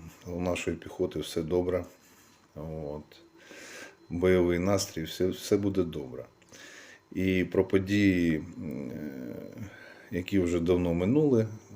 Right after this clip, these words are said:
це спроба, е, спроба кацапів ак-,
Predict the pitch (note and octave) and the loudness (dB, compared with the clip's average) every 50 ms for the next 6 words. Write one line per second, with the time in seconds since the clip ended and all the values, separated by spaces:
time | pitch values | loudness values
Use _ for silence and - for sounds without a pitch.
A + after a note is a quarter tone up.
0 | G#2 D#2 D#2+ F2+ - - _ - - - - - G2+ G2+ F#2+ F2+ E2+ F2 - - | -18 -16 -18 -18 -18 -20 _ -12 -10 -2 2 4 4 4 4 2 -2 -6 -14 -16
1 | - G2 F2+ F2 E2+ - - - - - E2+ G2+ G#2 G2 F2 D#2+ E2+ E2 D#2+ - | -12 -8 -6 -6 -6 -6 -8 -10 -8 -2 2 4 4 6 6 4 2 0 -2 -6
2 | - _ _ - - - - _ _ _ _ - - - - - - - - - | -16 _ _ -20 -20 -20 -20 _ _ _ _ -14 -12 -10 -10 -10 -10 -10 -12 -12
3 | - - - - - - - - - - G2 F2 D#2+ E2 D#2 - - - A2+ A#2+ | -14 -14 -16 -20 -20 -20 -20 -8 0 2 2 2 2 0 -4 -4 2 4 4 4
4 | A#2+ - F2 E2+ E2 - - - | 4 4 0 0 0 -2 -6 -12